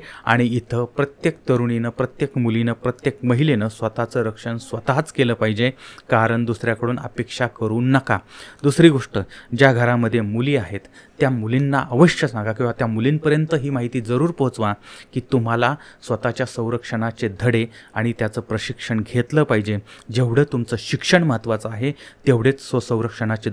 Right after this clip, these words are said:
धडेसुद्धा महत्त्वाचे आहेत, कारण आज या समाजामध्ये जगायचं असेल, तर कुणीही वाचवायला येणार नाही. तुम्हीच तुमच्या जीवनाचे शिल्पकार होऊ शकता, तुम्हीच तुमच्या जीवनाचे संरक्षक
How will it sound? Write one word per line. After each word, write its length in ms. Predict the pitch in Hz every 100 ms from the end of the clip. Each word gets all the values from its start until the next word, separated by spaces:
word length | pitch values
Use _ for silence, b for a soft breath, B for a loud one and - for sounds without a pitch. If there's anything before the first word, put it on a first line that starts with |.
| 95
धडेसुद्धा 460 | 107 113 - 107 110
महत्त्वाचे 600 | 101 101 - 151 - 117
आहेत, 220 | 113 123 B B B -
कारण 320 | 117 123 127 -
आज 280 | 127 143 - 135
या 160 | 127
समाजामध्ये 680 | 120 - 120 135 135 131 120
जगायचं 440 | 104 113 117 117 107
असेल, 280 | - 160 160 B B -
तर 180 | 139 135
कुणीही 420 | 127 127 123 117
वाचवायला 520 | 135 117 - 117 113 113
येणार 340 | 107 107 104
नाही. 320 | 120 113 156 B B B -
तुम्हीच 480 | 123 127 151 151 151
तुमच्या 500 | 147 127 113 131 123
जीवनाचे 500 | 113 113 117 113 113
शिल्पकार 500 | - 110 113 110 113
होऊ 220 | 110 110
शकता, 360 | 101 - 135 139 B B
तुम्हीच 260 | 127 131 123
तुमच्या 300 | 127 110 113
जीवनाचे 500 | 107 110 107 107 117
संरक्षक 580 | - 104 107 110 -